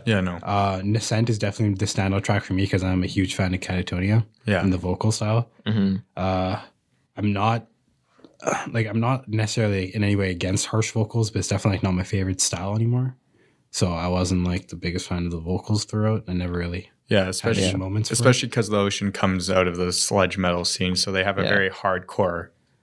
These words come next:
Speaker 2: Yeah.
Speaker 1: influence, like, harsh vocals.
Speaker 2: Yeah.
Speaker 3: Yeah.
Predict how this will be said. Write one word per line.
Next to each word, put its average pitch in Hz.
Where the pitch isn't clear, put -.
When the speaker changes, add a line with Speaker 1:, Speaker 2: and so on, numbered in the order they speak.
Speaker 2:
Yeah. 113
Speaker 1:
influence, 95
like, 92
harsh 95
vocals. -
Speaker 2:
Yeah. 101
Speaker 3:
Yeah. 101